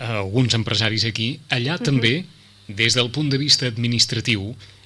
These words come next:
Speaker 1: la burocràcia, les traves burocràtiques, governamentals, etcètera, etcètera, són com aquí, dificulten, no dificulten, afavoreixen molt la creació o,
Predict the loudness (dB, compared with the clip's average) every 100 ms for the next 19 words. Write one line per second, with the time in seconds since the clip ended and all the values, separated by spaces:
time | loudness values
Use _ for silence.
0 | -14 -4 0 2 0 2 4 4 2 0
1 | -2 -4 -2 -2 -2 -2 -2 0 0 0
2 | -2 -2 0 -2 0 -2 0 0 0 0
3 | 0 -2 -4 -2 -2 0 0 -2 -10 -16
4 | -20 -20 -20 _ -6 -2 -2 0 0 0
5 | 0 0 0 -2 -2 -4 -2 -2 -2 0
6 | 0 0 0 -2 -4 -4 -2 -2 -2 -2
7 | -2 0 0 0 0 0 -2 -6 -16 -20
8 | -12 -8 -2 0 2 2 2 0 -2 -4
9 | -2 -2 -2